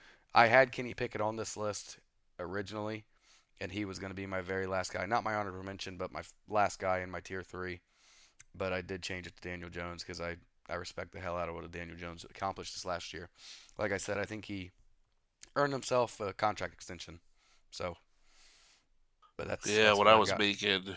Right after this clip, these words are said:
Speaker 2: you know, my general player pool to choose from, and I was listing quarterbacks, and I was probably about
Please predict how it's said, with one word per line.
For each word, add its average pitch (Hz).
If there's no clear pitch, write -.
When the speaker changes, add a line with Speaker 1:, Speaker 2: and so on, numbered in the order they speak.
Speaker 2:
you 104
know, 92
my 92
general 120
player 101
pool 104
to 95
choose 120
from, 107
and 101
I 98
was 92
listing 101
quarterbacks, 101
and 98
I 95
was 98
probably 135
about 98